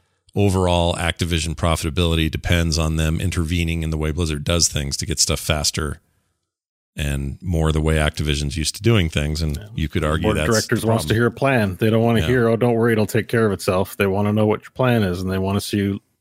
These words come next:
Speaker 2: follow up on your plan and actually do the things you're gonna say and blah, blah, blah, blah, blah. And that's,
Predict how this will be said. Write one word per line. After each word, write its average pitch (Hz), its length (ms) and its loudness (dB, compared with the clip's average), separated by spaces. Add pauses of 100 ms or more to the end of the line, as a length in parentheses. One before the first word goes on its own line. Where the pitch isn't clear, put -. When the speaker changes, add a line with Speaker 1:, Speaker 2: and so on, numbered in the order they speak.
(140)
Speaker 2:
follow 110 300 2
up 123 160 0
on 101 100 0
your 92 120 -4
plan 87 340 0
and 85 240 -6
actually 95 280 0
do 104 120 4
the 98 60 0
things 117 260 4
you're 98 100 4
gonna 92 140 2
say 87 380 0
and 87 180 -6
blah, 98 160 0
blah, 101 140 0
blah, 98 140 2
blah, 92 120 0
blah. 95 260 4
And 90 100 -2
that's, 90 240 -4